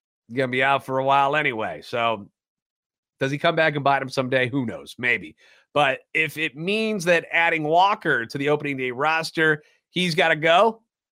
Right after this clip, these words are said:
I think Cardinals fans will get over it <laughs> if that's what it was for. Also, real quick, the team reassigned top pitching prospect Tink Hence to the minor league camp. This is not surprising. This is not a demotion. Tink Hence was not going to be on the major league roster this year,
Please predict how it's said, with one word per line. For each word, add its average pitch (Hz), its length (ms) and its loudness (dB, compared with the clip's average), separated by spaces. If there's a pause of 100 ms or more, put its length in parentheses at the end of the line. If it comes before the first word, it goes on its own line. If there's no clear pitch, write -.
(440)
I 110 40 -8
think 151 180 -2
Cardinals 147 360 0
fans 139 300 -2
will 117 80 -12
get 120 140 0
over 107 340 -2
it 113 140 -8
<laughs> - 40 0
if 202 160 6
that's 196 360 0
what 185 140 0
it 131 40 -4
was 120 200 -10
for. 135 360 0 (260)
Also, 196 320 4
real 175 160 2
quick, 165 220 2
the 147 100 -2
team 170 340 -4 (240)
reassigned 160 640 2
top 147 220 0
pitching 147 240 -4
prospect 139 560 -2
Tink 147 260 -10
Hence 143 320 -8 (340)
to 202 180 -2
the 170 80 0
minor 151 440 -4
league 127 320 -8
camp. 170 380 0 (260)
This 160 160 -2
is 160 80 -8
not 160 240 0
surprising. 151 680 2
This 139 180 -6
is 147 100 -10
not 147 140 -2
a 143 40 -4
demotion. 156 720 0 (1000)
Tink 247 240 -2
Hence 226 240 2
was 175 120 -2
not 190 200 2
going 180 200 2
to 165 60 -4
be 175 200 0
on 170 240 4
the 165 60 -8
major 156 260 0
league 139 120 0
roster 127 380 -2
this 113 240 -6
year, 104 260 -6